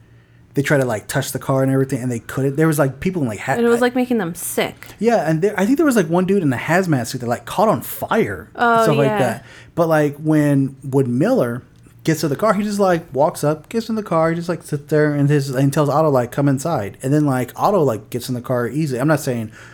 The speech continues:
Speaker 1: Otto is an alien as well, but maybe Miller has some type of control over the car after all to, like, allow Otto to get in the, to get in it.
Speaker 2: Yeah.
Speaker 1: Um,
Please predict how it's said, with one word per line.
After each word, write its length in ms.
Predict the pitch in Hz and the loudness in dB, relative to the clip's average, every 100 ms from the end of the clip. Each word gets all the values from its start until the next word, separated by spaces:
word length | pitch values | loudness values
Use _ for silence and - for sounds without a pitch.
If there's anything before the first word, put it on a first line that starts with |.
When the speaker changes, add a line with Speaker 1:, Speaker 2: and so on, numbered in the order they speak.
| - - - | -20 -20 -4
Speaker 1:
Otto 300 | 139 139 135 | 0 2 2
is 80 | 127 | 0
an 80 | 117 | -2
alien 260 | 127 120 107 - | -2 -2 -6 -8
as 160 | 117 | -6
well, 160 | 120 175 | 0 0
but 100 | 135 | 0
maybe 240 | 127 131 127 | 0 0 0
Miller 380 | 113 123 127 | -2 -2 -2
has 140 | 110 117 | -2 -4
some 100 | 120 | -6
type 160 | 127 107 | -6 -8
of 180 | 101 | -10
control 720 | - 110 - 135 127 123 117 110 - - - _ - - | -12 -12 -4 0 2 2 -2 -6 -14 -20 -20 _ -20 -6
over 220 | 147 131 | -4 -2
the 120 | 113 | -4
car 300 | - 120 113 | -4 -2 -2
after 440 | - 143 151 113 104 | 0 -4 -4 -4 -2
all 160 | 104 | -4
to, 160 | 98 113 | -6 -8
like, 400 | 98 80 82 - - - | -6 -6 -10 -16 -12 -2
allow 300 | 127 110 110 | 0 0 0
Otto 300 | 120 117 107 | 0 0 0
to 100 | 98 | -2
get 180 | 101 | -4
in 240 | 92 131 98 | 2 2 2
the, 80 | - - - | -6 -14 -10
to 80 | 107 | -2
get 160 | 113 - | -2 -2
in 140 | 127 | -6
it. 100 | - - - - | -6 -14 -20 -6
Speaker 2:
Yeah. 360 | 233 214 - - - - - - - - - | 0 0 0 -6 -18 -20 -20 -20 -20 -20 -4
Speaker 1:
Um, 460 | 123 110 101 95 | 0 0 0 -4